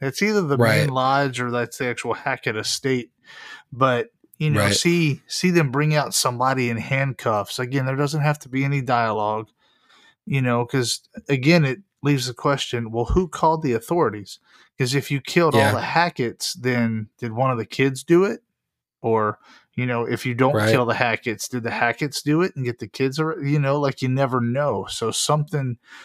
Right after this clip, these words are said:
Speaker 1: something with that I think would be cool.
Speaker 2: Yeah, one hundred percent, one hundred percent. Well, that's kind of, you know, we, we went a lot and talked about the narrative a lot.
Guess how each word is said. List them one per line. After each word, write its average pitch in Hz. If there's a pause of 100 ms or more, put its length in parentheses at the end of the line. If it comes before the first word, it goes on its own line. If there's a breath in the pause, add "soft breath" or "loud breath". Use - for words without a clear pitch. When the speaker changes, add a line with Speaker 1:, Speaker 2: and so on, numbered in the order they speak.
(120)
Speaker 1:
something -
with 147
that 143
I 123
think -
would 107
be 110
cool. 104 (1400)
Speaker 2:
Yeah, 101 (420)
one 135
hundred 131
percent, 110
one 117
hundred 123
percent. 104 (840)
Well, 156
that's 170
kind 202
of, 151
you 143
know, 131
we, 131
we 127
went 139
a 123
lot 117 (220)
and 113
talked 113
about 113
the 107
narrative 107
a 107
lot. 104